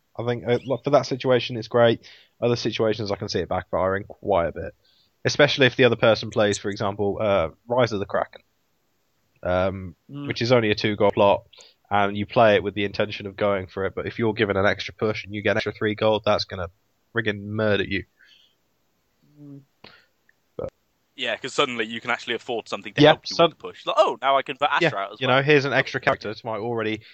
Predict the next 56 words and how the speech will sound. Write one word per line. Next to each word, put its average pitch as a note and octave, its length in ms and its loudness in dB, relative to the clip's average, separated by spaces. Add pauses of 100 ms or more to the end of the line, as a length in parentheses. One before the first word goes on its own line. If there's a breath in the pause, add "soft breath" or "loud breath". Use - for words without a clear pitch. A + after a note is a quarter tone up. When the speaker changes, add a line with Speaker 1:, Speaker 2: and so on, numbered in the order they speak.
(140 loud breath)
Speaker 1:
and A#2+ 120 -4
at A2 60 -4
that B2+ 180 2
point G#2+ 200 -6
you've G#2+ 120 -12
probably A2 200 -6
got G#2 160 -6
board G#2+ 220 -2
dominance F#2+ 300 -8
when G#2 100 -10
you're F#2+ 80 -14
playing G2 280 -2
it. G#2+ 140 -8
That's - 140 -12
the G#2 80 -4
idea. G2+ 420 0 (460 soft breath)
So A2 260 0 (120)
at G#2 80 -2
that A#2 200 4
point, G2+ 320 -8 (280)
you A2+ 100 -10
know, G#2 120 -8
you G#2+ 180 -6
may A2+ 160 -2
as G#2 120 -2
well G2+ 160 0
go G#2+ 200 2
for, G2+ 120 -8 (160)
you're A2 140 -4
gonna A2 220 -4
go G#2 100 2
to G2+ 80 0
town A#2+ 260 -4
on G2 80 -4
them, E2 120 -8
and G2 80 -6
it G2+ 80 -6
doesn't A2 180 -4
matter G#2+ 200 2
if F#2+ 60 -4
they G2 140 0
can G2+ 120 -8
afford G2+ 240 -2
to F#2+ 40 -10
bring F#2+ 140 -4
out F2+ 120 -6
two G2+ 140 0
extra - 240 -4
characters G2+ 480 0
'cause G#2 140 -10
you've G#2+ 140 -6
got A2+ 100 -10
two A2 180 -6
claim. B2 360 -4
Who G#2+ 100 -10
cares? B2 340 -4